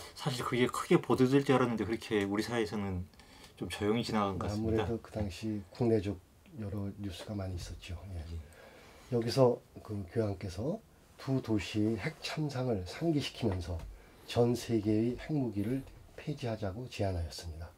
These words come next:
Speaker 1: 예.
Speaker 2: 지난날 언론 보도에 의하면 문재인 대통령이 북측을 방문하였을 때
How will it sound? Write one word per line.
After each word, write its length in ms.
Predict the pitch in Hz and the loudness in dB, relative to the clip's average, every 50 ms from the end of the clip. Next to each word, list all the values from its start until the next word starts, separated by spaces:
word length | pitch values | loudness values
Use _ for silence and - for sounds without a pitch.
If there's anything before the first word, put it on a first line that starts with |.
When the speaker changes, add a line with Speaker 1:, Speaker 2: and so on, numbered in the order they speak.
| - - - - | -20 -16 -8 -6
Speaker 1:
예. 100 | 92 85 - - - - - - - - - - - | -6 -6 -6 -10 -18 -20 -20 -20 -20 -20 -20 -18 -8
Speaker 2:
지난날 540 | - - 135 131 123 123 123 120 123 127 127 - | 0 4 6 6 6 6 6 4 4 4 2 0
언론 360 | 123 113 117 117 113 113 107 | 2 4 4 6 4 4 2
보도에 240 | 101 98 95 107 101 | 0 0 0 0 0
의하면 460 | 95 92 90 90 87 104 156 214 - - - - - - - - | 0 0 -2 -2 0 0 0 -2 -4 -6 -14 -20 -20 -20 -16 -8
문재인 440 | 104 104 113 113 101 110 110 110 | -2 2 2 2 4 4 4 4
대통령이 640 | 104 95 92 90 - 101 98 90 87 95 110 101 82 82 - - - - - - _ - | 4 2 -2 -4 -4 -4 -2 0 0 0 0 -2 -4 -6 -10 -18 -20 -20 -20 -20 _ -14
북측을 560 | - - - - - 117 117 110 101 95 - | -14 -14 -10 -8 -2 2 2 2 2 0 -4
방문하였을 680 | - - 98 98 95 92 90 90 87 85 - - - | -8 -6 -4 -4 -2 -2 -2 -4 -4 -6 -8 -12 -10
때 240 | - 110 131 180 226 | -8 -6 -4 -4 -6